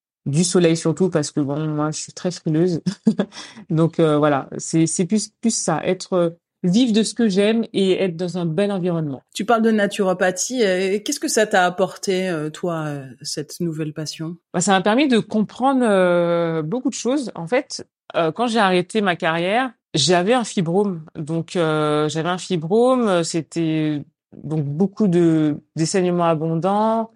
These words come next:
Speaker 1: un, un fer, euh, au plus bas, hein. Mon fer était, euh, je sais pas, je me rappelle plus, mais c'était peut-être à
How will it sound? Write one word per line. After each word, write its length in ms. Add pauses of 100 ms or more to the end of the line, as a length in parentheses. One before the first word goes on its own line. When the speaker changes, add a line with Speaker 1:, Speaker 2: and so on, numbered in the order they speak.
Speaker 1:
un, 840
un 60
fer, 400
euh, 220
au 140
plus 160
bas, 280
hein. 180
Mon 200
fer 280
était, 340
euh, 180
je 60
sais 80
pas, 140
je 100
me 60
rappelle 220
plus, 180
mais 160
c'était 260
peut-être 200
à 160